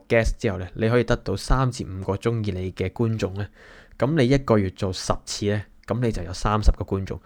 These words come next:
你一年係可以多到三百幾個觀眾。如果呢三百幾個觀眾係真係鍾意你呢，係真係完全追隨你，成為你嘅忠實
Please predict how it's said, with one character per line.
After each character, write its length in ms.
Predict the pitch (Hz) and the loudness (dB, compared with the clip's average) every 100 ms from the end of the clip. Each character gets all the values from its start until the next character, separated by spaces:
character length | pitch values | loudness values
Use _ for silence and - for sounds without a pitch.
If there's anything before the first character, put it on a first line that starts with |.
| - - - | -18 -12 0
你 100 | 120 | 2
一 60 | |
年 220 | 113 101 | 2 0
係 140 | 92 98 | -2 0
可 100 | 98 | 0
以 100 | 110 | 0
多 160 | 110 | 2
到 80 | 107 | 2
三 300 | 101 - 104 107 | 2 0 0 2
百 140 | 87 | 0
幾 160 | - 95 | 0 -2
個 160 | 92 92 | 0 -4
觀 80 | |
眾。 160 | 92 78 - - - - - | -4 -10 -14 -20 -20 -20 -6
如 160 | 101 | 2
果 100 | 104 | 4
呢 100 | 151 190 - - | 6 4 2 8
三 240 | - 175 | 8 8
百 80 | 147 | 4
幾 160 | 131 139 | 4 2
個 140 | 135 | 2
觀 60 | 139 | -2
眾 120 | 110 | 0
係 100 | 101 | -2
真 160 | - 131 | -2 -4
係 100 | 113 | -4
鍾 300 | - 127 127 | -2 0 2
意 100 | 104 | 0
你 140 | 95 | 0
呢， 160 | 101 104 - | -2 -4 -8
係 80 | |
真 140 | 110 151 | -6 -2
係 40 | |
完 220 | 127 98 | -2 -6
全 180 | 92 90 | -10 -10
追 180 | 87 127 | -2 0
隨 140 | 127 | 0
你， 120 | 85 90 | -2 2
成 180 | - 90 | 2 2
為 120 | 90 | -2
你 140 | 87 98 | -4 -2
嘅 160 | 104 107 | -2 -4
忠 320 | - 147 151 | -4 -2 -2
實 160 | 151 | -4